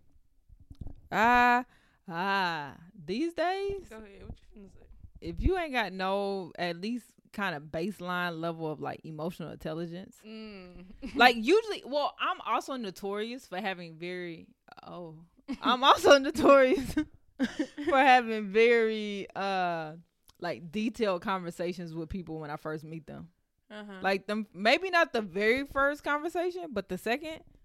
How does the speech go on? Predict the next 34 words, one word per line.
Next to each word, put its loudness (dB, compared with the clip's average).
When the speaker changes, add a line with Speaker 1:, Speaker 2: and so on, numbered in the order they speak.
Speaker 1:
we -2
gonna -2
have, 2
you 2
gonna 0
end -2
up 0
telling -4
me -8
something -6
about -2
your -4
life -2
that -10
you -10
usually -4
don't -8
tell -6
people -14
very -16
soon. -20
Speaker 2:
Okay, -14
okay. -16
<laughs> -10
Speaker 1:
'Cause 0
I 4
don't, 0
I 2
don't, 2
I'm -4
not 2
a -10
small -2
talker. -10